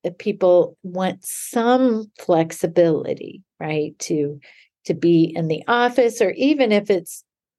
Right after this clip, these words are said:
starting and stop work times. But we also recognize that some employers can't offer this too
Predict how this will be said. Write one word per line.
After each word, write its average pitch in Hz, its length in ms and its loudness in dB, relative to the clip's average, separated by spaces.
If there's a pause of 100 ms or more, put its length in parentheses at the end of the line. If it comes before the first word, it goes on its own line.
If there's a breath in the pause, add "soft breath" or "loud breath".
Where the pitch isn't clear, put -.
starting 208 540 2
and 160 180 -2
stop 185 400 0
work 180 400 0
times. 240 580 -2 (460 loud breath)
But 240 140 6
we 233 160 6
also 302 320 2
recognize 233 1000 0
that - 160 -8
some 208 260 0
employers 202 880 2
can't 220 340 0 (100)
offer 220 400 0
this - 640 -8
too - 300 0